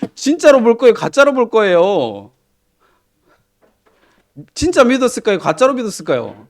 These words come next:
그럼 그 믿었던 사람들 십자가 앞에서 다 어디 갔습니까? 그럼 믿음이 왔다가 없어지고 갔다가 오고 그럽니까? <laughs> 그러면 이 믿음 진짜입니까? 가짜입니까?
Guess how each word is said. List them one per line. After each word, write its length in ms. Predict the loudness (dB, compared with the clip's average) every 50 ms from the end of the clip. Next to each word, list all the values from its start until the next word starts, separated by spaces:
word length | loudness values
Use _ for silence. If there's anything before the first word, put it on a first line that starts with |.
| _ _ _ _ _ _ _ _ _ _ _ _ _ _ _ _ _ _ _ _
그럼 180 | 2 2 2 4
그 80 | 2
믿었던 460 | 2 6 6 6 6 4 0 -2 -2 0
사람들 280 | 0 0 0 0 -2
십자가 420 | -2 -4 -4 -4 2 2 4 4 4
앞에서 240 | 2 2 0 0
다 180 | 0 -4 -2 -2
어디 160 | 0 2 2
갔습니까? 680 | 2 2 2 0 -2 -2 -2 2 2 0 0 0 -8 -18 _ _ _ _ _ _ _ _ _ _ _ _
그럼 180 | 2 2 4
믿음이 300 | 6 6 6 6 4 4
왔다가 380 | 2 2 2 2 4 2 4 4
없어지고 380 | 2 0 0 -4 -4 -4 -6 -6
갔다가 420 | -4 -6 -4 2 2 2 4 4
오고 180 | 2 0 0 -2
그럽니까? 680 | 0 2 2 4 2 2 4 4 4 4 4 0 _ _ _ _ _ _ _ _ _ _ _ _ _ _ _ _ _ _ _ _ _ _ _ _ _ _ _ _ _ _ _ _ _ _ _ _ _ _ _ _ -20 _ -20 -20 -20 -20 _ _ _ -20 -20 _ _ -16
<laughs> 1120 | -16 -16 _ _ -16 -16 -16 -16 _ -20 -20 -20 -20 _ _ -20 -20 -20 -20 -20 _ -2
그러면 300 | 0 0 0 0 -2 -2
이 80 | -2 -2
믿음 240 | -2 -4 -4 -4
진짜입니까? 500 | -2 -2 -2 0 0 -2 -2 -4 -6 -8
가짜입니까? 680 | -6 -8 -6 -4 -2 -4 -2 -4 -6 -6 -6 -6 -6 -8